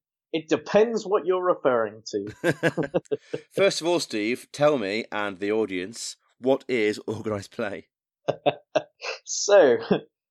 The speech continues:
Speaker 1: organised play
Speaker 2: Why,
Speaker 1: is
Speaker 2: why are we
Speaker 1: essen-
Speaker 2: laughing about it?
Speaker 1: <laughs> So, organised play is essentially, um, encompasses a lot of different things, and it is literally kind of what it says. It's,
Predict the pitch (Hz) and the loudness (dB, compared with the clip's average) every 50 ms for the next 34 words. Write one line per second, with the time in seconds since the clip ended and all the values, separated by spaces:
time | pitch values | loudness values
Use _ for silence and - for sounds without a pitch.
0 | _ _ _ 160 190 202 220 214 226 220 220 - - - - 175 170 156 139 127 | _ _ _ 0 2 4 4 6 4 4 2 0 -6 0 4 6 6 6 6 6
1 | 139 143 180 165 139 143 139 139 139 135 - 123 117 101 98 95 - - 92 - | 4 2 2 0 0 0 0 0 0 -2 -2 -4 -6 -6 -6 -8 -8 -12 -14 -14
2 | - - - - - - - - - 151 - - 165 - - _ _ _ - - | -16 -18 -20 -20 -20 -20 -12 -10 -8 -8 -6 -6 -6 -8 -8 _ _ _ -20 -20
3 | _ _ - - 190 180 165 143 117 113 - - - 151 180 190 208 208 190 170 | _ _ -8 0 2 4 4 4 2 0 -4 -2 0 2 2 4 4 4 4 2
4 | - - - 156 147 147 139 135 139 - 131 131 127 123 - - 143 131 131 107 | 0 0 2 4 6 6 8 6 4 2 2 0 -2 -6 -2 0 0 0 0 -2
5 | - - - 135 127 123 120 120 117 110 - - _ _ _ _ 120 123 120 120 | -6 -6 -4 -2 -2 -2 -2 -2 -2 -2 -4 -6 _ _ _ _ 0 2 4 4
6 | 120 117 117 117 113 113 113 110 110 104 - 135 135 - 151 143 131 123 120 127 | 4 4 4 2 0 -2 -4 -6 -8 -8 -6 -6 -2 0 2 2 2 0 -4 -6
7 | 127 120 127 123 123 143 - 135 131 143 - - 135 113 104 - 131 120 113 107 | -4 -2 0 2 4 4 4 4 2 0 0 0 -2 -6 -2 -2 -2 -2 -2 -4
8 | 104 104 101 - - 120 120 123 120 117 117 - _ _ _ _ _ - 151 151 | -8 -10 -8 -4 -2 -2 -2 -2 -6 -12 -14 -14 _ _ _ _ _ 2 4 4
9 | 151 139 113 127 151 208 214 - - 170 131 113 - 127 123 127 117 113 120 117 | 4 4 4 4 4 4 4 4 4 4 4 4 2 2 2 2 2 2 2 2
10 | 104 - - - 147 135 117 120 113 - - - - - | 2 0 2 4 4 4 4 2 0 -2 -2 -8 -14 -16